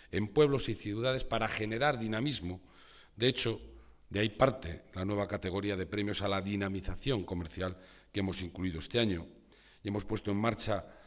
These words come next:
con una dotación de setecientos cincuenta mil euros, un programa de transmisión empresarial para no cerrar los negocios cuando se jubile el dueño, como desgraciadamente nos ha hecho José Juan,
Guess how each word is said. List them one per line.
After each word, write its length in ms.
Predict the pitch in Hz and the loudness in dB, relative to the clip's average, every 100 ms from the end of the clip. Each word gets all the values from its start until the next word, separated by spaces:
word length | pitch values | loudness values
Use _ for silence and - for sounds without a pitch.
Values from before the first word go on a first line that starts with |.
| - - - - | -20 -20 -18 -4
con 140 | 107 | 0
una 200 | 120 117 | 4 4
dotación 480 | 110 104 98 127 120 | 2 0 -2 0 0
de 100 | 101 | -2
setecientos 640 | 101 90 87 127 120 95 | -2 -4 -2 0 0 -4
cincuenta 300 | 95 92 95 | -4 -4 -4
mil 180 | 98 104 | -2 0
euros, 340 | 110 110 - - | 0 0 -2 -2
un 120 | 127 | -6
programa 380 | 123 117 131 135 | -4 0 2 2
de 100 | 113 | 2
transmisión 920 | 101 113 98 104 98 - 160 92 76 - - _ _ _ - | 0 -2 -2 -2 -2 0 0 0 -6 -12 -20 _ _ _ -6
empresarial 840 | 104 101 110 101 104 104 143 117 | -4 0 2 2 2 6 6 6
para 180 | 110 107 | 2 2
no 140 | 120 156 | 4 8
cerrar 400 | - 127 143 117 | 10 10 8 4
los 200 | 104 98 | -2 -4
negocios 640 | 110 143 - 95 85 - - - - - - | -2 -2 -2 -4 -4 -10 -20 -20 -20 -20 -16
cuando 260 | - 101 101 | -2 0 2
se 120 | 98 | 0
jubile 360 | - 101 131 107 | -2 2 4 4
el 80 | 101 | 6
dueño, 460 | 139 120 101 85 - - - _ - - - | 8 8 6 0 -8 -18 -20 _ -20 -20 -8
como 220 | 92 92 | -2 0
desgraciadamente 840 | 95 95 98 117 104 110 101 87 | 0 -2 -2 0 2 0 0 -2
nos 180 | 90 90 | -2 -2
ha 80 | 101 | -2
hecho 240 | - 92 | -4 -6
José 180 | 87 85 | -6 -4
Juan, 300 | 101 101 | -2 -2